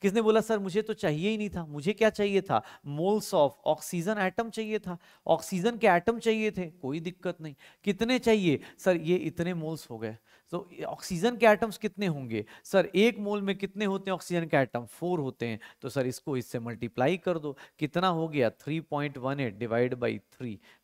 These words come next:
three point one eight into divide by three moles, और इसी को क्या लिख सकते हैं? वन पॉइंट ज़ीरो सिक्स moles, वन पॉइंट ज़ीरो सिक्स moles। क्या आंसर आ जाएगा? वन पॉइंट ज़ीरो सिक्स moles। पक्का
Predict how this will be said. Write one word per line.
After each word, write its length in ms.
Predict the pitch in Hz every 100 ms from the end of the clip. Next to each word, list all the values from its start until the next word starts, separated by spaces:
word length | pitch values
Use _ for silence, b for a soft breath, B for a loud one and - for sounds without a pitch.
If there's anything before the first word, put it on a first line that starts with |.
| -
three 220 | 160 170
point 220 | 156 151 131
one 220 | 139 131
eight 160 | 113 120
into 240 | 117 123
divide 340 | 120 120 120 123
by 100 | 123 -
three 280 | 135 131 113
moles, 220 | 104 - B B
और 160 | 127 127
इसी 180 | 117 151
को 120 | 139
क्या 200 | - 139
लिख 160 | 135 -
सकते 320 | 123 - 120
हैं? 60 |
वन 280 | 107 107 123 120
पॉइंट 260 | 120 107 101
ज़ीरो 240 | 107 113
सिक्स 340 | 110 113 - -
moles, 340 | 95 90 90 _ b b
वन 260 | 120 147 156
पॉइंट 320 | 139 113 107
ज़ीरो 200 | 107 110
सिक्स 280 | 104 104 -
moles। 300 | 104 98 - b b
क्या 160 | 202 208
आंसर 280 | 196 170 175
आ 80 | 165
जाएगा? 360 | 156 147 110
वन 300 | 87 120 123 -
पॉइंट 240 | 110 107
ज़ीरो 200 | 104 101
सिक्स 280 | - - -
moles। 360 | 82 - - _ b b -
पक्का 400 | - - 147